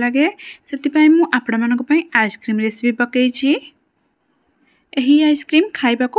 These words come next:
ବହୁତ ଟେଷ୍ଟି ଲାଗିଥାଏ, ଆଉ ଏହି ଆଇସ୍କ୍ରିମ୍ ବନେଇବା ପାଇଁ ବହୁତ କମ୍ ଜିନିଷ ୟୁଜ୍ ହୋଇଥାଏ। ଏହି ରେସିପିକୁ ଦେଖିବା ପୂର୍ବରୁ ଯଦି ମୋ ଚ୍ୟାନେଲରେ ନୂଆ ଅଛନ୍ତି, ତାହେଲେ ମୋ ଚ୍ୟାନେଲକୁ ସବସ୍କ୍ରାଇବ୍ କରନ୍ତୁ,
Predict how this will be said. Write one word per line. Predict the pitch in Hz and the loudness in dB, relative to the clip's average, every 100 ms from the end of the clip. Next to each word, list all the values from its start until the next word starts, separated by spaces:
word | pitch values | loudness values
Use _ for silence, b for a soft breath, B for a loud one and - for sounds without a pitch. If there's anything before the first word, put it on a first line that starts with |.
| 311 | -2
ବହୁତ | 254 247 - | -2 -4 -6
ଟେଷ୍ଟି | 220 - 247 | -8 -4 -2
ଲାଗିଥାଏ, | 254 247 254 269 285 480 B B B - | 0 0 -2 0 0 -2 B B B -4
ଆଉ | 302 - | -4 -2
ଏହି | 294 302 | -2 0
ଆଇସ୍କ୍ରିମ୍ | 302 302 - - 339 | 2 0 0 -2 0
ବନେଇବା | 320 294 320 | 4 4 4
ପାଇଁ | 320 339 427 | 2 -2 -2
ବହୁତ | 269 254 262 - | -2 -2 -4 -4
କମ୍ | 240 247 | 0 2
ଜିନିଷ | 254 247 240 370 | 2 0 0 -2
ୟୁଜ୍ | 302 277 277 | 0 0 2
ହୋଇଥାଏ। | 277 277 277 277 285 277 _ _ _ _ _ _ _ _ _ _ _ b b b b b - | 0 0 0 2 0 -4 _ _ _ _ _ _ _ _ _ _ _ b b b b b -8
ଏହି | 254 262 | -2 0
ରେସିପିକୁ | 302 302 - 285 302 302 | 2 0 -2 -2 0 -2
ଦେଖିବା | 302 294 311 | -6 -6 -6
ପୂର୍ବରୁ | 302 294 311 311 381 415 | -4 -4 -2 -2 -2 -2
ଯଦି | 254 247 | -2 0
ମୋ | 240 | 0
ଚ୍ୟାନେଲରେ | 254 269 254 262 254 302 | 0 2 2 2 0 0
ନୂଆ | 294 220 214 214 | -2 -2 -4 -6
ଅଛନ୍ତି, | 214 - 220 240 269 - b b b _ | -8 -10 -10 -6 -8 -8 b b b _
ତାହେଲେ | 277 285 294 330 | -6 -2 -2 0
ମୋ | 294 294 | 0 0
ଚ୍ୟାନେଲକୁ | 294 294 285 294 349 | 0 2 2 0 -6
ସବସ୍କ୍ରାଇବ୍ | 262 208 - - 196 202 | -6 -8 -12 -12 -12 -12
କରନ୍ତୁ, | 220 220 214 | -12 -10 -8